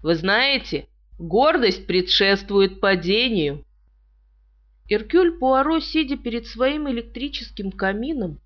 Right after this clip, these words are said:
и чувствуя спокойное удовлетворение от его точной геометрической формы, давал инструкции своему лакею, мастеру на все руки. "Вы понимаете, Джордж?"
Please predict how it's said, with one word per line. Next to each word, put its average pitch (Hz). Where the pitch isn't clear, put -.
и 208
чувствуя 233
спокойное 339
удовлетворение 262
от 165
его 190
точной 254
геометрической 180
формы, 320
давал 311
инструкции 311
своему 240
лакею, 240
мастеру 233
на 214
все 190
руки. 180
"Вы 165
понимаете, 180
Джордж?" 175